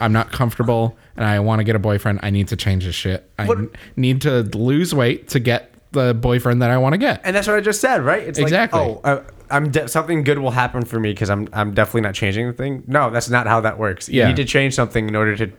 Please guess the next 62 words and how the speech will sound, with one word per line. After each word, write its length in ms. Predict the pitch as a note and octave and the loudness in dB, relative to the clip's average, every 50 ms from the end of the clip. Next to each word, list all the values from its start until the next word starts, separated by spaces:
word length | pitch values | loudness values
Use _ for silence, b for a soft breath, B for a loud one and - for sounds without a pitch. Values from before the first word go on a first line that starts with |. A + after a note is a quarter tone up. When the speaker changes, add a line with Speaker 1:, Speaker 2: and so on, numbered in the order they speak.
| - | -8
Speaker 2:
change 340 | - - A2 G#2 A2 A2 G2+ | -4 -2 0 0 0 0 0
the 100 | G#2 G#2+ | 0 0
outcome 280 | G#2+ F2+ - - A2 A#2 | 0 0 0 2 2 2
of 40 | |
it. 20 | B2 | 4
Speaker 1:
Exactly. 420 | A#2 C3 A#2+ G#2+ D#2+ - E2+ F2+ - | 4 4 2 2 0 -2 -4 -6 -4
Speaker 2:
It's 140 | A2 G2 | -4 -2
just, 220 | - G#2 F2+ - - | -2 -2 -2 -4 -6
and 120 | G#2+ G2+ | -4 -2
that's 180 | A2 G#2+ - - | -2 -2 0 0
what 120 | A2+ G#2 F#2+ | 0 0 2
it 80 | F#2+ | 2
is. 240 | A2 A2+ F#2+ F2 F2+ | 2 0 0 -2 -6
It's 140 | - - - | -10 -6 -2
Speaker 1:
Yeah, 280 | C#3 C#3 B2+ G2+ D#2+ - | 0 0 0 0 -2 -2
I'm, 220 | - A#2 A#2 A#2+ | -2 -2 -2 0
I'm 220 | - A#2+ A#2+ A2+ G#2+ | 0 0 2 0 0
so 180 | - - C3 | 0 0 0
happy 260 | A#2+ A2+ G#2 G2+ F#2+ | 2 2 0 0 -2
for 180 | F2 - - - | -6 -6 -6 -6
her. 80 | E2 - | -6 -4
Speaker 2:
Yeah, 260 | - A3 F#3+ A#2+ G2 - | -2 0 0 0 0 0
I'm, 140 | - D3 E3 - | 0 -2 -2 0
and 160 | - E3 E3 | -2 0 0
I'm 80 | F3 | 0
not 180 | F#3 G3+ G3 E3+ | 0 0 -2 -2
saying 280 | - - D#3+ D#3+ D#3+ D3+ | -2 0 0 2 2 2
it 80 | C#3+ B2 | 0 0
has 260 | G#2+ B2+ B2+ A#2+ - | 0 0 0 -2 -2
to 100 | - A2+ | -6 -8
be, 300 | G#2 G#2 A#2 A2 A2 F2+ | -6 -2 -2 0 0 -2
uh, 380 | F2+ G2 G2 G2 G2 F#2+ F#2 F#2 - B B B B B B B B | -2 -2 -2 -2 -2 -2 -4 -4 -8 B B B B B B B B
"Oh, 120 | C#3+ C#3 | 2 2
you 160 | C3+ B2 A#2+ C3 | 2 2 0 0
need 120 | C3 B2 | -2 0
to 60 | - A#2+ | 0 0
lose 200 | A2+ A#2+ G#2+ G#2 | 0 0 0 0
weight 160 | A2 G#2+ - | -2 -2 0
'cause 140 | A#2+ G#2+ F#2+ | 0 0 2
you're 80 | G2+ F#2+ | 2 0
disgusting." 640 | F#2 F2+ - - - F2+ E2+ E2 - - C2+ D2 - - - - | 0 -2 -4 -4 -4 -4 -4 -4 -6 -8 -10 -12 -12 -10 -4 -2
That's 180 | A2 - - | -2 -2 -2
not 220 | G#2+ G#2+ G#2 F2 G2 | -2 -2 -2 0 -2
what 100 | G2 F2+ | -2 -4
it 80 | E2+ | -4
is. 240 | E2+ D2+ D2 F#2 - - | -6 -6 -8 -8 -8 -2
"Oh, 180 | B2+ B2+ B2+ B2 | 0 2 2 2
you 160 | A#2 A2 A#2 | 2 2 2
need 160 | A#2+ B2 A#2 | 0 0 0
to 80 | - A#2 | 0 0
lose 160 | G#2 A2 F#2+ | -2 0 0
weight 220 | G2+ G#2 G2+ F#2 | 0 -2 -2 -4
because 240 | G#2+ F#2 - G#2 F#2+ | -6 -4 -2 0 0
you're 100 | F#2 F#2+ | 0 -2
just 140 | F#2+ F2+ - | -4 -4 -4
a 60 | F#2 | -4
slob." 420 | - - - F2+ E2 - - - - - - | -4 -4 -4 -4 -4 -4 -6 -10 -14 -12 -4
That's 220 | - A2 G2+ - | 0 0 2 2
not 180 | - G#2 G2 E2+ | 4 2 2 2
what 120 | F#2+ F2 | 2 0
it 100 | F2+ E2+ | -2 -2
is. 260 | E2+ D#2 D#2+ E2+ - | -2 -4 -6 -6 -6